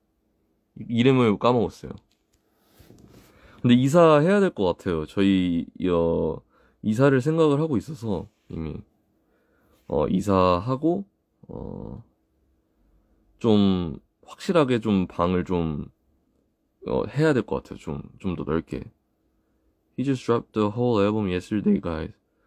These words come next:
That's a fact. That's real fact. 저녁은 아직 안 먹었습니다. 저녁은, 어,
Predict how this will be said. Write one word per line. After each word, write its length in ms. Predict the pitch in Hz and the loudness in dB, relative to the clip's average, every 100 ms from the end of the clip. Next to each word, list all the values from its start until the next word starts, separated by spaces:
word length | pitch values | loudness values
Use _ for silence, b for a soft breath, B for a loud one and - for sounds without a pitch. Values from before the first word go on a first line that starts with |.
| _ - | _ -8
That's 180 | 113 113 | -6 -2
a 80 | 123 | -4
fact. 400 | - 113 73 _ _ _ _ - | 0 -2 -2 _ _ _ _ -8
That's 220 | 98 95 | -8 -2
real 160 | 95 107 | 0 0
fact. 320 | - - - _ _ _ _ _ _ _ _ _ | -4 -10 -12 _ _ _ _ _ _ _ _ _
저녁은 760 | - 120 139 131 127 120 117 | -2 2 4 4 4 2 0
아직 220 | 90 87 78 | 0 -2 -4
안 160 | 82 | -4
먹었습니다. 640 | 90 98 85 80 - - - _ _ _ _ _ _ _ _ _ _ _ _ _ _ _ _ _ _ _ _ _ _ | -2 -2 -4 -12 -14 -16 -18 _ _ _ _ _ _ _ _ _ _ _ _ _ _ _ _ _ _ _ _ _ _
저녁은, 520 | - 98 92 90 87 - | -2 0 0 -2 -8 -6
어, 180 | 98 | -6